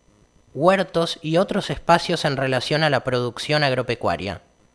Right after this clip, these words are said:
Los edificios fueron sustituyendo materiales como el barro y la paja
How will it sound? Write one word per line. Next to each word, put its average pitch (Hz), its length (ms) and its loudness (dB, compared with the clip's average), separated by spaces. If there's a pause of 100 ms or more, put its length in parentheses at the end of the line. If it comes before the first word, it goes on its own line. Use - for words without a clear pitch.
(2250)
Los 156 260 -2
edificios 170 720 -2
fueron 185 320 0
sustituyendo 151 720 -2
materiales 139 560 0
como 123 260 -2
el 120 100 -2
barro 165 300 2
y 131 40 -2
la 135 200 0
paja 165 540 0